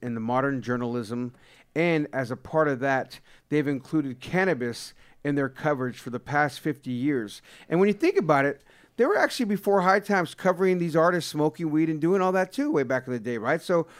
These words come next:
Rolling Stone's h-, homage to them. Sometime, something many other, um, publications are only just starting to do today. We're honored and thrilled that the Rolling Stone team believes in our vision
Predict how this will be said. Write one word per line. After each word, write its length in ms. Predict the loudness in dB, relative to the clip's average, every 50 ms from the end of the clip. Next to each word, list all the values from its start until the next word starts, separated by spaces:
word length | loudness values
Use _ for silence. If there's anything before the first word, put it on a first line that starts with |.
| -20 -14 -2
Rolling 280 | 2 4 4 4 4 2
Stone's 500 | 0 0 2 2 2 2 0 -2 -4 -6
h-, 60 | -8 -10 -10 -12 -14 -16 -14 -10
homage 500 | -8 -6 -2 2 2 4 4 2 0 -2
to 60 | -4
them. 180 | -6 -6 -6 -6
Sometime, 680 | -4 -2 -2 -2 -2 -2 -2 0 2 2 4 2 2 0 -6 -12 -20 -20 -14
something 480 | 0 2 2 2 4 2 2 2 4
many 280 | 4 4 4 4 2 2
other, 440 | 2 0 2 2 2 2 2 0 -2 -6 -14 _ -20 _ _ -4
um, 360 | -2 0 0 0 0 -2 -4 -2
publications 840 | 0 0 0 0 -2 -2 0 0 0 0 0 -2 -2 -4 -4 -4 -2 0
are 160 | 0 0 0 0
only 300 | 0 0 0 0 -2 -2
just 280 | -2 -2 -2 -2 -2 -4
starting 480 | -2 0 2 2 2 2 2 -2 -2 -4
to 100 | -6 -8
do 260 | -6 -2 0 0 0
today. 680 | 0 -4 -8 -10 -2 0 2 4 4 4 2 0 -4 -6 -12 -20 -20 -20 -14 _
We're 180 | 0 0 0 0
honored 400 | 0 0 0 2 2 0 -2 -4 -6
and 200 | -6 -6 -6 -6
thrilled 440 | -8 -6 -2 0 0 0 0 -2 -4 -6
that 180 | -6 -6 -6 -4
the 80 | -4 -6
Rolling 420 | -4 -2 -2 -2 0 -2 -2 -4
Stone 380 | -6 -6 -6 -4 -4 -4 -4 -6
team 500 | -10 -12 -8 -4 -2 -2 -2 -2 -2 -4 -8 -12 -20 -20 -18 -6
believes 480 | -2 0 0 2 4 2 2 2 2 0
in 80 | -2
our 140 | -2 -2 -4
vision 540 | -2 0 0 0 0 -2 -4 -4 -4 -6